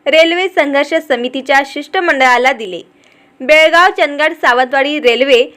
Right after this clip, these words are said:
हा रेल्वे मार्ग एकशे चौदा पॉइंट सहा किलोमीटरचा असून जवळपास अठराशे पाच करोडचा खर्च अपेक्षित आहे.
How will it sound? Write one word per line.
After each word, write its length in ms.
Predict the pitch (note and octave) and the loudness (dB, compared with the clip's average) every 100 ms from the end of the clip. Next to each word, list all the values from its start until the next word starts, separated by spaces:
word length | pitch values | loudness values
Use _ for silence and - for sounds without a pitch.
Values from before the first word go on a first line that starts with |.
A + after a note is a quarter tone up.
| _ | _
हा 220 | - C#4+ | -2 2
रेल्वे 340 | C4+ A#3+ B3+ D#4 | 2 0 0 -2
मार्ग 340 | D#4 D4 B3 B3 E4+ _ - | 0 -2 0 -2 -2 _ -2
एकशे 340 | C#4 D4 E4 | 0 0 -2
चौदा 420 | D4+ D4+ C#4+ C#4+ F4+ | -2 0 2 2 2
पॉइंट 320 | F#4 F4+ F4+ E4+ | 0 -2 -4 -4
सहा 220 | B3+ C4 | -2 -2
किलोमीटरचा 720 | C4+ C#4+ D4 D4 D4 C#4+ C#4+ | -2 -2 -2 0 0 0 0
असून 420 | A#3 A#3 - A#3+ - _ - | 0 -2 -4 -4 -6 _ -6
जवळपास 600 | A#3 C#4+ C#4+ C#4+ B3+ D#4 | 0 2 2 2 0 0
अठराशे 500 | C4+ C#4+ D#4 D4 D4+ | -4 -2 0 0 -2
पाच 420 | D4+ - C#4 E4+ | -6 0 2 0
करोडचा 480 | - E4+ D#4+ D#4+ D#4+ D#4+ | 0 2 2 2 -2 0
खर्च 280 | D4+ B3+ C4+ | -2 -2 0
अपेक्षित 560 | D4 C#4 C4+ A#3 - G#3+ | 0 0 0 -2 -4 -6
आहे. 280 | G#3+ F#3+ | -4 -4